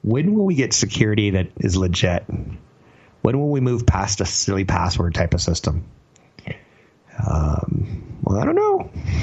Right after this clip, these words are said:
<laughs> Password zero one. You know what I'm saying? Um, my next password is password zero two. You know what I'm saying? Uh, Boeing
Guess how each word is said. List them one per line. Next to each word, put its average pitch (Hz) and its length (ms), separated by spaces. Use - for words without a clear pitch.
<laughs> - 560
Password 107 460
zero 123 360
one. 123 500
You 101 120
know 104 100
what 107 100
I'm 113 140
saying? 117 400
Um, 113 680
my 98 200
next 110 180
password 113 340
is 107 100
password 110 520
zero 123 300
two. 123 380
You 92 160
know 110 200
what 131 120
I'm 135 140
saying? 110 520
Uh, 98 320
Boeing 107 760